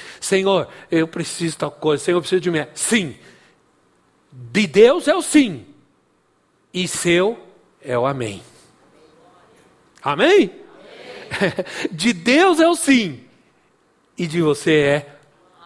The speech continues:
amém. Glória a Deus. Então, nós temos que nos desfazer de tudo aquilo que atrapalha a nossa fé, gente.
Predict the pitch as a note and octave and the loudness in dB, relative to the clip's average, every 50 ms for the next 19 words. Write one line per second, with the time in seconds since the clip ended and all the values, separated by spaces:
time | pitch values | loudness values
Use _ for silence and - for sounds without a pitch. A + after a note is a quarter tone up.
0 | - - C3 C3+ A#2+ A#2+ B2 A2+ F#2 F#2+ F#2 - - - - - - - - - | -10 -8 -6 -6 -6 -6 -6 -8 -8 -10 -14 -16 -18 -20 -20 -20 -20 -20 -20 -20
1 | - _ _ _ _ _ _ _ _ _ - - A#2 B2 C#3 D#3+ F#3 F#3+ F3+ D#3+ | -20 _ _ _ _ _ _ _ _ _ -8 -4 -2 -2 0 0 0 0 0 0
2 | D3 C#3+ C#3 C3 A2+ G#2 G#2+ - - - - _ _ _ - - - - - - | 2 2 2 0 0 -4 -10 -18 -20 -20 -20 _ _ _ -20 -20 -20 -20 -20 -16
3 | - - D#3+ E3+ C3+ - A3 G#3+ F#3 C3+ - - - _ _ _ _ _ _ - | -10 -6 -6 -4 -2 0 0 0 -2 -4 -8 -14 -20 _ _ _ _ _ _ -8
4 | D#3+ F3+ G3 G3+ G3 - A3 G#3 G#3 F#3 - - G#3 G3+ F#3+ D#3+ F#3+ F#3+ - - | -4 -2 0 -2 0 0 0 0 0 0 -4 -4 -2 -2 -2 -4 -4 -6 -2 -2
5 | F3 E3 F#3+ F#3 F3+ F3 E3 - - C4 B3+ F#3+ F3 - F#3 D#3 D3 - D#3+ - | -2 2 2 0 0 0 -6 -8 -6 -4 -2 -2 -2 -2 -4 -4 -4 -4 -4 -4
6 | - C#3 - - D3+ C3 B2+ B2 A#2+ B2+ A#2+ - C3+ A#2 - - B2 A2 G#2 G2+ | -4 -6 -4 -2 -2 -2 -2 -4 -4 -6 -8 -8 -8 -10 -10 -8 -8 -8 -8 -8
7 | G2+ A2+ G2 G#2 - - - | -8 -10 -12 -12 -14 -18 -20